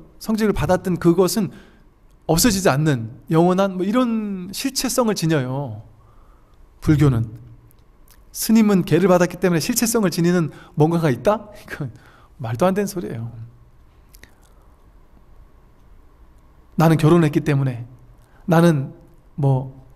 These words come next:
이제 성관계를 하기 때문에", "나는 계율을 좀 더 어기기 때문에", "나는 술을 먹기 때문에". 뭐 조금씩의 차이는 있겠지만, 술을 먹으면 당연히 방해는 되겠지만, 또 "나는 담배를 피기 때문에",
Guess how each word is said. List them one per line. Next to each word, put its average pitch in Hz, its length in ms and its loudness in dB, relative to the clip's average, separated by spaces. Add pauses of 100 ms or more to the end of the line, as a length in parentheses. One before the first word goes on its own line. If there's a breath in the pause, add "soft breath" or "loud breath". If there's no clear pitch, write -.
(140)
이제 139 160 -4
성관계를 180 420 4
하기 165 140 2
때문에", 147 460 -2 (640 soft breath)
"나는 165 200 2
계율을 190 380 4
좀 190 260 0
더 170 140 2
어기기 170 240 2
때문에", 160 280 -2
"나는 160 220 2
술을 269 320 0
먹기 196 240 0
때문에". 127 420 -8 (840 soft breath)
뭐 160 120 -4
조금씩의 233 520 -2
차이는 233 360 -4
있겠지만, 139 680 -2
술을 196 220 -6
먹으면 170 300 0
당연히 165 460 -2 (280 loud breath)
방해는 160 340 0
되겠지만, 135 680 -4 (180 loud breath)
또 226 100 0
"나는 180 200 2
담배를 175 320 2
피기 202 180 -4
때문에", 127 460 -4